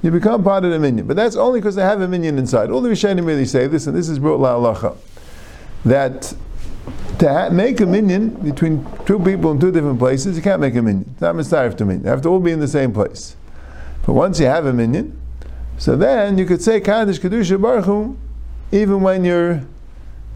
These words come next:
out of the minyan, even when you're out of that place. Right? It's interesting. The Rishonim don't say one way or the other. What's in the Gabi Tefillah B'tzibur?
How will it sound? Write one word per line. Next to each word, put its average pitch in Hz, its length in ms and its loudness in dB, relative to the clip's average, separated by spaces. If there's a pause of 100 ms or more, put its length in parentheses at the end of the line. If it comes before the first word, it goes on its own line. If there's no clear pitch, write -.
(120)
out 185 200 4
of 147 80 0
the 139 100 2
minyan, 123 240 2
even 165 160 2
when 175 100 0
you're 165 120 2
out 165 120 2
of 127 80 0
that 110 220 2
place. - 400 -8 (180)
Right? 160 240 -2
It's 156 100 0
interesting. 220 640 0 (840)
The 147 60 6
Rishonim 208 480 4
don't 220 220 2
say 208 200 2
one 202 300 2
way 202 160 2
or 190 160 2
the 180 120 0
other. 185 220 2
What's 233 220 -2
in 285 60 -4
the 262 60 0
Gabi 214 200 2
Tefillah 208 280 0
B'tzibur? 156 540 0